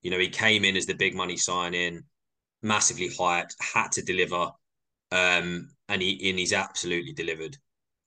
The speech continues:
Although, again, this season he's not been at his best. You know, that aside, what he's accomplished under Liverpool, you know, over two hundred fifty appearances, six major trophies. You've got to remember that seventy match unbeaten record at Anfield as well. It,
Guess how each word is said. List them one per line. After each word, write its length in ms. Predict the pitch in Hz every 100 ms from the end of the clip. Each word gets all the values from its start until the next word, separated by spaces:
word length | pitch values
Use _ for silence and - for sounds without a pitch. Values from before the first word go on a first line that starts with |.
| _ -
Although, 200 | 101 101
again, 280 | 95 101 101
this 180 | 101 -
season 300 | 107 98 101
he's 120 | 95
not 140 | 98
been 120 | 98
at 60 | 98
his 100 | 90
best. 320 | 101 98 98 - 85
You 80 |
know, 180 | 90 87 87 -
that 220 | 110 95
aside, 480 | 85 - 95 113 139 139 _ _ _ _ _
what 140 | 107 107
he's 140 | 92
accomplished 520 | 98 104 98 92 90
under 200 | 98 95
Liverpool, 640 | 92 95 87 92 90 90 - _ _
you 120 | - 95
know, 240 | 90 87 - _ _ _ 110
over 140 | 101
two 120 | 98
hundred 220 | 101 87
fifty 220 | 90 87 92
appearances, 760 | - 92 90 - 90 90 85
six 320 | - - 104 -
major 280 | 90 82
trophies. 760 | 82 92 87 87 90 87 85 - _ _ _ _ -
You've 140 | 87
got 140 | - 101
to 60 |
remember 300 | 98 101 95
that 140 | 92 -
seventy 520 | - 113 101 90 92
match 280 | 95 92 95
unbeaten 420 | 87 95 92 90
record 340 | 90 - 85
at 80 | 87
Anfield 380 | 92 87 87 82
as 120 | 73
well. 340 | 90 85 78 -
It, 140 | -